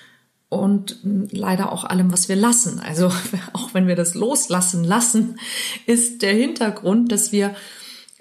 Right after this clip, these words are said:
glücklich werden oder nicht unglücklich werden wollen. Ja, wenn du also alles, was du tust, einmal hinterfragst und du fragst, „Warum und warum das und warum das und warum das?“,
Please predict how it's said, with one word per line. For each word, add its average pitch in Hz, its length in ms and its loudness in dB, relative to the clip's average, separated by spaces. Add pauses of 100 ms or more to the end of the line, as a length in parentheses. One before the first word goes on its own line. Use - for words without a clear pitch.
(140)
glücklich 240 480 0
werden 202 320 2
oder 180 380 0
nicht 233 380 4
unglücklich 180 720 0
werden 143 320 -8
wollen. 139 340 -8 (680)
Ja, 196 220 2
wenn 185 160 6
du 170 160 4
also 165 300 -6
alles, 233 420 2
was - 160 0
du 175 100 -6
tust, 285 560 -2
einmal 175 260 0
hinterfragst 180 960 0 (380)
und 175 80 -6
du 170 40 -4
fragst, - 440 -4
„Warum 226 520 4
und 175 140 -6
warum 202 360 2
das 196 300 2
und 170 200 -6
warum 190 300 4
das 185 320 2
und - 180 -6
warum 180 320 0
das?“, 165 240 -2